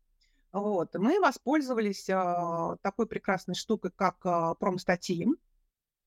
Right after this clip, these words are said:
Подумали о том, что, наверное, людям нужно помочь, да, вот на, на первом этапе объяснить вообще, зачем им нужно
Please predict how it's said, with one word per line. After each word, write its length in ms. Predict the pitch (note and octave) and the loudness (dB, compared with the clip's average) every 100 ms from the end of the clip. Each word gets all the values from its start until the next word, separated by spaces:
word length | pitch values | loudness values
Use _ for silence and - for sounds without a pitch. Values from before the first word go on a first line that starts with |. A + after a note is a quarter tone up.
| _ _ _ _ _ _ | _ _ _ _ _ _
Подумали 380 | - G3+ D4 D4+ | -2 2 4 4
о 100 | A3+ | 4
том, 180 | G#3+ B3+ | 2 -2
что, 140 | - | 0
наверное, 340 | G#3+ G#3+ A#3+ G3+ | 2 2 2 2
людям 260 | A#3+ G3+ | 0 -2
нужно 240 | G3+ G#3+ G#3 | -2 -2 -2
помочь, 680 | G#3 G#3+ A#3 B3 A3+ - - | 0 2 2 2 0 -2 -2
да, 200 | F#3 G3+ | 0 0
вот 160 | F3+ | -2
на, 140 | F#3+ F3+ | -6 -2
на 120 | G3 | -2
первом 320 | G3 G#3 G3 F#3+ | 2 2 2 2
этапе 300 | G#3 F#3+ F3 | 0 0 -4
объяснить 400 | F#3 - A#3 G3 | -6 -4 -2 -2
вообще, 320 | E3 - F3+ | -2 0 0
зачем 340 | E3+ - G3+ | -2 -2 -2
им 100 | F3 | 0
нужно 360 | F#3 G3 D#3+ | -4 -4 -8